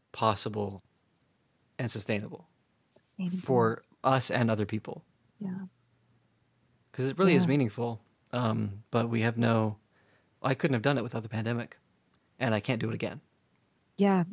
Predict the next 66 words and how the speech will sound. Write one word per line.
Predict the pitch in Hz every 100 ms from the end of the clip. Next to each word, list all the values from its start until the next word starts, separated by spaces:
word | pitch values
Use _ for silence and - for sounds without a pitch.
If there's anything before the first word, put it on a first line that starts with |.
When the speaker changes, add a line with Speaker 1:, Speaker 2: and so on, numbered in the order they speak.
| -
Speaker 2:
I | 180
feel | - 202
the | 185
same | - 202 190
way | 190 185
with, | 185 _ -
about | 196 190
the | 185
Hallowed | 196 190
Wide. | 202 220 165 - -
Like, | 190 180 - - - - -
and, | 202 196 -
you | 214
know, | 190
I | 180
built | 196 170
that | 165
songwriting | - 220 254 254 262
class | 254 262 262 254
during | - 254 254
the |
pandemic, | 240 254 254 254 254 254 247
and | 202 185 - - - -
I |
did | 214 196
a |
whole | 175 202 208
lot | 226 226
of | 220
work | 214 262 -
during | 226 214
the | 208
pandemic | 202 190 202 208 -
that | 196
I, | 185 185 -
I | 190
will | 190
never | 190 190 202
have | 202 -
time | 185 180 180
to |
do | 175 175
again | - - - 185 _
in | 175
the | 170
same | - 170
way. | 170 - - _ _ - - -
Speaker 1:
Yeah. | 120 - _ _ -
Speaker 2:
I |
mean, | 214 220
I |
can | 214 226
make | 226 214 -
time | 226 202
for | 202
things, | 196 190 180 -
but | 185
I'll | 175
have | 185
to | 180
sacrifice | 185 170 180 175 165 -
things | 170 165 175
in | 175
a | 160
different | 165 180 175
way. | 170 170